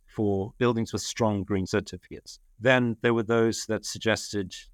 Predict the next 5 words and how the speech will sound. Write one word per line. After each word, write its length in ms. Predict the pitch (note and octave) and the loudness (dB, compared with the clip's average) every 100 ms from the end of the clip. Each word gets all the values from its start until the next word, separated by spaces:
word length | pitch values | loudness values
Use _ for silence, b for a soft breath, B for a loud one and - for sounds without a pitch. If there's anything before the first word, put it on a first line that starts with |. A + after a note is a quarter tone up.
| - - | -20 -12
they 320 | A#2+ F#2+ A2+ | -4 0 0
had 320 | G2 A2 G#2 A2 | 2 0 2 0
made 200 | G#2+ G2 | 0 0
adjustments 720 | G2 G#2 - G#2+ F#2+ - - | 0 0 0 -4 -4 -4 -12
to 460 | - G2+ G2 G2 | -4 -2 0 -2